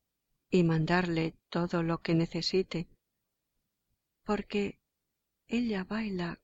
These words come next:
con ver bailar, y lo que hace no lo hace por servicio, sino porque ha cobrado mucha afición. Ya está tan contenta como si fuese la señora.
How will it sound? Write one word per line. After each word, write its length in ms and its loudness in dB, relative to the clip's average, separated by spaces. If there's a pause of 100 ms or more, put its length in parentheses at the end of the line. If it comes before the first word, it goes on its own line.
con 220 4
ver 200 2
bailar, 480 -2 (1500)
y 120 0
lo 180 0
que 160 -2
hace 380 0
no 160 6
lo 140 4
hace 300 0
por 200 -2
servicio, 680 -2 (960)
sino 480 -2 (460)
porque 380 -2
ha 100 -2
cobrado 520 -2
mucha 360 2
afición. 560 -4 (3000)
Ya 220 0
está 320 -4
tan 220 2
contenta 720 0 (160)
como 240 4
si 160 -2
fuese 380 -2
la 160 -2
señora. 500 0